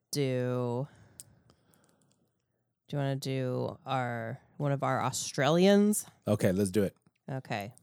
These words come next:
Speaker 1: Do you want Ash and Avery
Speaker 2: Pick one.
Speaker 1: first? Yeah, let's do Ash and Avery.
Speaker 2: What do they do this
Speaker 1: So,
Speaker 2: episode?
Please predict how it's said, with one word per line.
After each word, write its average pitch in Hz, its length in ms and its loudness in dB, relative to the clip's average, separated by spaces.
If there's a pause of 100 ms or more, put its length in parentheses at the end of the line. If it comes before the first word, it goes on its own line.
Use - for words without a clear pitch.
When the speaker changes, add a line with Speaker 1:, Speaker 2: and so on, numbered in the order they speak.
(420)
Speaker 1:
Do - 100 -10
you - 20 -6
want 110 220 -8
Ash 120 280 -10
and 131 120 -10
Avery 151 280 2
Speaker 2:
Pick 196 80 -2
one. 101 220 0 (140)
Speaker 1:
first? - 460 -6 (1400)
Yeah, 117 280 -8
let's 135 200 -10
do 120 140 -10
Ash 131 280 -4
and 139 100 -6
Avery. 113 440 -6 (1040)
Speaker 2:
What 120 160 4
do 131 60 4
they 123 160 4
do 110 140 2
this 98 180 -2
Speaker 1:
So, - 220 -8
Speaker 2:
episode? 117 500 2